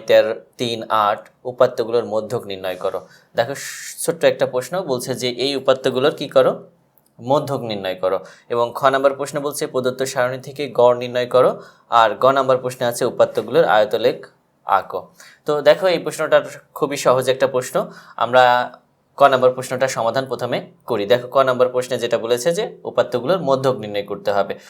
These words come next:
তো আমরা উপাত্তগুলোর মধ্যক নির্ণয় করব। শিক্ষার্থী বন্ধুরা, উপাত্তগুলোকে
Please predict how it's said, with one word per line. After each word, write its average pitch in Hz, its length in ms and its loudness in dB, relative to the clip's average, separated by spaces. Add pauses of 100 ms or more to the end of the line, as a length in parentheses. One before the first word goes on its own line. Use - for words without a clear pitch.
(140)
তো - 100 -8
আমরা 123 200 0
উপাত্তগুলোর 139 560 0
মধ্যক 135 300 -2
নির্ণয় 98 260 -6
করব। 101 140 -2 (420)
শিক্ষার্থী 180 320 4
বন্ধুরা, 135 240 6 (240)
উপাত্তগুলোকে 165 540 0